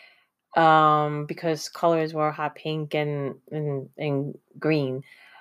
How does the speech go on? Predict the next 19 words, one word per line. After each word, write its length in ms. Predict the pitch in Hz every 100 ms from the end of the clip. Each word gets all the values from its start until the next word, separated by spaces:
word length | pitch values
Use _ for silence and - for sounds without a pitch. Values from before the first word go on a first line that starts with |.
| - _ _ _ -
And 600 | 156 151 147 147 147 - _ _ _ _ _ _ _ _ _ _ _ - - -
so 600 | - - 170 151 151 - _ _
we 260 | - 175 202
had 380 | 202 196 190 190
people 580 | - 165 175 190 214 208
who 180 | 190 185
lived 400 | 160 175 185 -
in 240 | - 190
the 220 | 170 170 175 180
impacted 760 | 175 175 - 151 151 220 202
states 520 | - - 156 170 175
and 140 | 202 214
areas, 760 | 156 143 143 139 151 185 185 - - - - - _ _
and 640 | 190 175 170 160 156 160 156
they 460 | 170 147 180 190 220
knew 240 | 208 226
people 920 | 220 - 196 185 180 170 175 190 208 - - - -
who 360 | - 202 190 190
were 720 | 180 180 175 175 180 185